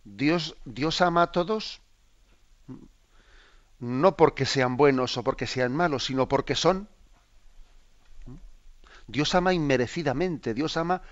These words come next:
antes de que tú tengas mérito alguno, te está amando. Dios te ama porque eres,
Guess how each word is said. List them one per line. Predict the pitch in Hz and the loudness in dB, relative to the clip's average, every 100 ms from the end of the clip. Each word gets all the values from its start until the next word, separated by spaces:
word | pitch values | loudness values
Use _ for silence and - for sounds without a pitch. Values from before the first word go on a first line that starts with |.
| - - - | -20 -20 2
antes | 208 202 147 120 | 2 4 0 0
de | 123 | 0
que | 123 | -2
tú | 135 | -4
tengas | - 135 127 117 | 0 2 2 0
mérito | 117 139 131 117 120 | 2 2 2 0 -2
alguno, | 110 151 160 120 - - | 2 0 0 -4 -10 -14
te | 117 | -12
está | - 117 | -4 -2
amando. | 104 104 95 95 - _ _ _ _ _ _ _ | 0 -2 -6 -10 -14 _ _ _ _ _ _ _
Dios | 113 120 175 165 - | -4 0 0 -2 -6
te | 160 | 0
ama | 143 165 185 - | 0 2 -2 2
porque | 165 156 - 135 | 4 4 4 2
eres, | 160 107 - - - | 2 -2 -8 -14 -16